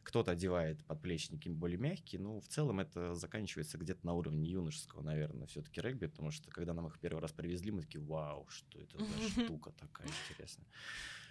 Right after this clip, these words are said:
Speaker 1: Походили, она была больше нас в три раза, и мы
Speaker 2: Мгм.
Speaker 1: выглядели действительно как
Speaker 2: <laughs>
Speaker 1: игроки из американского футбола.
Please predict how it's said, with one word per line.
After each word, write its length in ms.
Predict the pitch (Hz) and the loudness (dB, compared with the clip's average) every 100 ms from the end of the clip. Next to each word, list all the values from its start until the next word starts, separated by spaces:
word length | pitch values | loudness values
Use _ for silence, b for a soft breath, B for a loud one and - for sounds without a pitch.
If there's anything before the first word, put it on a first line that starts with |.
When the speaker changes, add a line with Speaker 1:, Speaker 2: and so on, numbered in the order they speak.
| B | B
Speaker 1:
Походили, 460 | 95 - 90 117 143 | 2 4 4 8 8
она 160 | 98 | 8
была 200 | 92 95 | 8 6
больше 380 | 87 95 87 - | 8 6 4 2
нас 200 | 85 80 | 2 0
в 40 | - | 0
три 160 | 82 | 0
раза, 360 | 85 98 185 208 | 4 4 4 4
и 140 | 208 | 6
мы 120 | 202 | 6
Speaker 2:
Мгм. 0 | |
Speaker 1:
выглядели 460 | 208 196 190 247 190 | 6 6 8 8 8
действительно 640 | 101 - - - - - | 6 6 8 6 6 4
как 160 | - - | 6 10
Speaker 2:
<laughs> 120 | 269 | 12
Speaker 1:
игроки 380 | 330 - 330 - | 12 12 12 10
из 160 | 196 233 | 8 10
американского 680 | 220 - 151 - - 104 98 | 10 12 12 12 12 12 12
футбола. 560 | 110 107 117 151 165 | 12 10 12 12 10